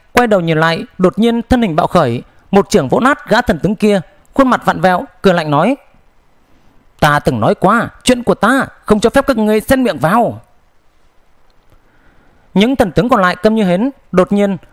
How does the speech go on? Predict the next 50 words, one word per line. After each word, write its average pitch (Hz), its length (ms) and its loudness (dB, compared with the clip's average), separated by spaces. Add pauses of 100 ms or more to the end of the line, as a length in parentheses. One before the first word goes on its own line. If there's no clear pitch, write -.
(140)
lại 196 120 2
có 262 80 -2
một 240 160 0
nàng 175 260 -2 (160)
nữ 226 180 0
thần 175 200 -2
tướng 214 220 0
khuôn 247 160 0
mặt 196 140 -2 (220)
lộ 202 160 2
ra 247 120 0
nụ 226 120 -2
cười 170 200 0
quỷ 165 180 -2
dị 151 120 -4
nói: 165 300 0 (1000)
"Lão 180 180 0
thiên 220 160 -2
gia 190 200 0
phẫn 269 220 -2
nộ, 214 300 0 (120)
ngươi 208 120 0
có 277 60 2
thể 233 160 0
gánh 214 180 -2
nổi 214 140 2
hay 196 100 -2
sao?" 226 460 -2 (1700)
Phong 220 220 -2
Vô 214 120 2
Kỵ 180 300 0 (280)
một 208 200 2
tay 247 120 2
chụp - 220 -2
tới, 202 280 0 (220)
nhấc 285 160 2
nàng 175 260 0
nữ - 120 -2
thần 160 180 -2
tướng 185 160 -2
kia 233 140 0
tới 190 180 2
trước - 180 -2
mặt 214 140 0
chính 233 140 0
mình, 151 220 -2 (180)
khuôn 233 160 2
mặt 196 160 -2
dữ 240 80 0
tợn: 180 280 0